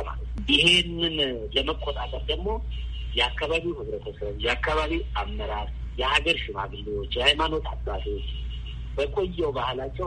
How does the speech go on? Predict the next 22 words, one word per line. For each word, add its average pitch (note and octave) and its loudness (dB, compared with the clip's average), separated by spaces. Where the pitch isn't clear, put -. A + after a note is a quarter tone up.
ርብርብ C#3+ 4
አድርገው F#3 0
ይቆጣጠሩታል። - -2
ይሁን D#3+ 6
እንጂ E3+ 4
መንግስትና D3+ 0
ህብረተሰቡ F#3+ 0
እነዚህን B2+ 0
ክፍተቶች C#3+ 2
እየተረባረቡ A#2+ 2
ለመሙላት C3 2
ጥረት - 4
እያደረጉ A#2+ 2
ነው። F3+ 0
አሁን D#3+ 2
ባለው A#2 0
ደረጃ C3+ 2
እዚህም E3 0
እዛም F#3 0
የሚታዩ D3 2
ነገሮች C#3 2
ቢኖሩም E3 4